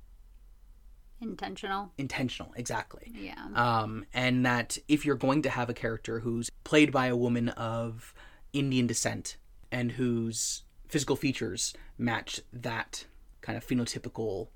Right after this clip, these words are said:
Speaker 2: heritage in our world, what would that mean for her role as a pilot in the Empire?
Speaker 1: Mm-hmm, mm-hmm. Yeah, and I've noticed this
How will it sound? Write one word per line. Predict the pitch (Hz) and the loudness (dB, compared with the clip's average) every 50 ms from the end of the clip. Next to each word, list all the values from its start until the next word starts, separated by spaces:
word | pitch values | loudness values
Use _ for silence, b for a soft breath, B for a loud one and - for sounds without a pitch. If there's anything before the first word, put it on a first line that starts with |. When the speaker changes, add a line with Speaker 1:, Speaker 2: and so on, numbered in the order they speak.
| - - - | -20 -18 -12
Speaker 2:
heritage | - 123 127 127 120 117 117 - 123 - - - - - - - | -6 -2 2 2 2 2 2 -2 -4 -4 -4 -4 -6 -8 -8 -8
in | - 117 117 | -4 0 2
our | 131 180 156 | 4 4 4
world, | 117 - - - - - 156 - - - - - - - - - - - - - - - | 2 0 -4 -6 -6 -8 -8 -10 -14 -18 -20 -20 -20 -20 -20 -20 -20 -20 -20 -20 -10 2
what | 127 143 151 147 - | 6 6 6 6 6
would | 156 156 | 2 2
that | 143 135 107 - | 2 2 0 0
mean | 123 143 175 190 156 127 - - - - | 0 2 2 2 2 2 0 -4 -12 -16
for | - - 139 120 110 117 | -8 -2 -2 0 -2 0
her | - 139 120 113 92 | 0 0 -2 -2 -2
role | 113 120 127 123 110 90 - - | -4 -4 -4 -4 -4 -4 -6 -4
as | - 113 117 107 104 101 - - - | -2 -2 0 -2 -2 -6 -8 -8 -8
a | - 107 101 87 - - - | -8 -8 -6 -8 -10 -8 -4
pilot | - - 123 113 95 - - - - - | 0 0 2 0 0 -4 -10 -14 -14 -12
in | - 120 110 113 | -10 -8 -6 -6
the | 120 113 - | -6 -6 -8
Empire? | 117 117 117 - - - - - - - - b b b b b b b - | -10 -10 -8 -8 -8 -8 -10 -12 -14 -16 -20 b b b b b b b -4
Speaker 1:
Mm-hmm, | 220 214 185 160 185 160 151 147 165 180 - - 185 | -4 -4 -4 -6 -8 -10 -10 -10 -12 -12 -14 -14 -12
mm-hmm. | 185 175 185 160 - 185 180 - - - - B B B B B B B | -12 -12 -10 -10 -10 -12 -12 -14 -18 -20 -20 B B B B B B B
Yeah, | 330 392 381 | 4 4 6
and | 339 311 | 6 4
I've | 320 330 302 | 4 4 4
noticed | 320 330 302 233 214 - - - 180 | 6 6 6 6 4 0 -2 -8 -4
this | 165 202 185 180 180 - - - - - - | -2 0 0 -2 -2 -6 -14 -16 -16 -16 -18